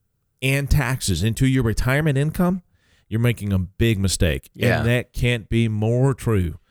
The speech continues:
Speaker 1: than this year for sure. Now, I know it's only one year out of your entire retirement, but it's something that is real.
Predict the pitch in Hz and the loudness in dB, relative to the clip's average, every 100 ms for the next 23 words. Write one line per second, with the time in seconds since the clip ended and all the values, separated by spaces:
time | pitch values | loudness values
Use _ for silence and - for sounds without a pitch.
0 | _ _ - 104 95 95 92 - 98 78 | _ _ -2 0 2 2 0 2 0 0
1 | - 85 - 80 - - _ _ _ 104 | 0 -2 0 0 -2 -10 _ _ _ -2
2 | 98 90 - - 104 98 95 107 107 120 | -2 -2 -6 -4 0 0 0 0 0 0
3 | 113 123 127 127 127 120 101 107 101 101 | 0 0 0 0 0 0 0 0 0 0
4 | 110 104 104 104 113 117 - 180 127 95 | -2 0 0 2 0 2 2 2 0 0
5 | 92 - _ _ - 101 95 - 123 120 | -2 -4 _ _ -4 -2 0 0 0 -2
6 | 120 127 104 98 95 - 101 95 82 90 | -2 -4 0 0 0 -2 -2 0 0 -2
7 | 90 120 123 127 151 | 0 2 0 0 -4